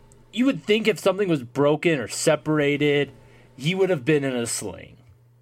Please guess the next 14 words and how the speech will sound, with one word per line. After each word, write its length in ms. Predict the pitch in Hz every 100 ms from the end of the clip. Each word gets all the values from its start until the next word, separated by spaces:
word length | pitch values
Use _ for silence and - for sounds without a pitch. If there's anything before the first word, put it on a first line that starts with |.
| _
Like, 460 | 143 135 120 - - _ -
it 180 | 147
just, 380 | 143 160 139 -
or 160 | 175 156
would 240 | 127 165
it 80 | 147
have 140 | 139
gone 180 | 131 127
back 220 | 117 113
to 60 | -
the 100 | 110
sidelines? 680 | - 104 95 80 78 - - _ _ _ _ _ _ _ _ _
Brendan 280 | 160 220 156
Hymas, 640 | 127 139 135 107 101 -